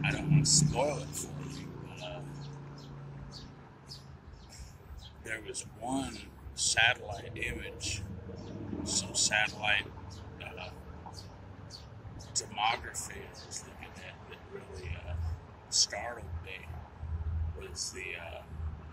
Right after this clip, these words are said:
okay, the trees bloom and they decay, the carbon, and then there's another emission. It basically changes color different times of the year.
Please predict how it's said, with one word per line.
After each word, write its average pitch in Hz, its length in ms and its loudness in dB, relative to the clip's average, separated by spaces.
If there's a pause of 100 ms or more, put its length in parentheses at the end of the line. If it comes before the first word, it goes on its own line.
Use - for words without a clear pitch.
(640)
okay, 95 400 0 (720)
the - 460 2
trees 131 840 6
bloom - 880 0 (340)
and - 200 -8
they 101 240 -2
decay, 95 760 -2
the - 200 -10
carbon, 107 520 2 (280)
and 95 160 -8
then 92 140 -12
there's - 220 -12 (100)
another - 340 -12 (140)
emission. - 340 -6 (880)
It 95 140 -4 (140)
basically 98 640 0
changes - 560 0
color - 260 -8 (760)
different - 280 -8
times - 400 -6
of - 240 -8
the - 60 -8
year. 95 220 -8